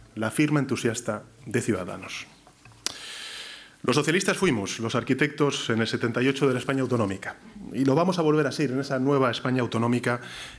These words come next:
que debe salir adelante, que debe avanzar, que debe perfeccionar su ser federal, que no cuestione la diversidad territorial y que también garantice, no siendo incompatibles, la diversidad con la igualdad social y económica de todos y cada uno de los ciudadanos, vivan donde vivan.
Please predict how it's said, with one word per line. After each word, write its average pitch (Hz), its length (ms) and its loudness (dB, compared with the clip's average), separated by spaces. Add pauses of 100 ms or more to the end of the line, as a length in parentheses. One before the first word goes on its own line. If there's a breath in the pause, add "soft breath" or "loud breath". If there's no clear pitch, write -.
que 113 120 2
debe 139 160 4
salir 131 260 2
adelante, 135 480 -2
que 117 80 -4
debe 127 180 0
avanzar, 117 520 -2 (720 loud breath)
que 113 120 0
debe 143 160 4
perfeccionar 139 640 0
su 123 140 0
ser 131 180 0
federal, 131 480 -2 (400 loud breath)
que 120 100 2
no 175 140 4
cuestione 180 440 2
la 131 100 2
diversidad 120 420 0
territorial 135 460 0
y 160 40 4
que 123 100 0
también 143 280 0
garantice, 139 600 0 (520 loud breath)
no 120 180 4
siendo 156 240 2
incompatibles, 123 720 0
la 110 100 2
diversidad 110 480 0
con 113 140 0
la 110 60 0
igualdad 101 280 0
social 113 320 0
y 110 40 0
económica 104 540 -2 (280 loud breath)
de 104 160 2
todos 165 260 2
y 131 60 0
cada 113 200 0
uno 120 160 0
de 110 80 0
los 104 120 -6
ciudadanos, 117 600 -2
vivan 127 360 0 (120)
donde 101 240 -2
vivan. 95 280 -6